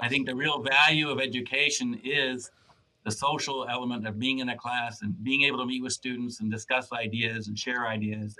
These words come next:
and learn and grow. And that was lacking that, that, that one semester where we were totally online.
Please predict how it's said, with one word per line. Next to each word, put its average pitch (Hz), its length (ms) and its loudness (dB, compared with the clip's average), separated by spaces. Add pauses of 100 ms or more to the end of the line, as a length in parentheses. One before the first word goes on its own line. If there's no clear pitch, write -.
and 104 180 -2 (200)
learn 120 260 2
and 107 120 2
grow. 110 380 -2 (500)
And 113 240 2
that 135 220 4
was 107 240 -4
lacking 117 800 4 (800)
that, 113 220 -2
that, 110 220 0 (680)
that 110 220 2
one 123 180 0
semester 107 420 -2
where 107 220 -2
we 107 60 -2
were 110 100 -2
totally 110 380 -2
online. 107 500 -4